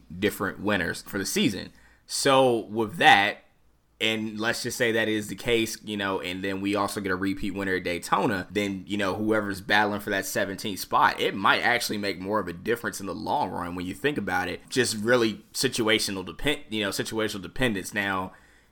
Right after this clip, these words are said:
if Martin Truex obviously wins, and he's won at Watkins Glen before, that also obviously makes it sixteen. So that means, you know,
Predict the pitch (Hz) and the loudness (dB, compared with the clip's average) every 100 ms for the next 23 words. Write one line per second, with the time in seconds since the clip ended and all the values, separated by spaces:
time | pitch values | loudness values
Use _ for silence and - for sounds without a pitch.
0 | _ 120 127 113 - - _ _ _ 107 | _ 4 6 6 2 -14 _ _ _ 0
1 | 117 117 107 131 113 104 - - - 95 | 2 2 2 0 2 2 0 -2 4 4
2 | 98 90 98 98 92 95 92 120 135 - | 4 -2 -2 -4 -4 -4 -2 -4 -6 -12
3 | - 92 95 107 110 104 101 113 101 87 | -12 -8 -6 -2 -2 -2 0 0 0 2
4 | 92 87 92 - 90 85 - 87 92 104 | 2 0 -6 -6 -6 -6 -4 0 0 -2
5 | - _ _ _ - 104 135 147 - 95 | -12 _ _ _ -2 4 6 6 4 -4
6 | 90 92 85 - 90 90 85 87 - 87 | -4 -8 -8 -8 -6 -8 -6 -8 -6 -8
7 | - 92 87 - 95 95 95 95 90 87 | -8 -8 -8 -6 -2 -2 -2 -4 -4 -6
8 | - - 92 85 82 | -8 -8 -6 -4 -6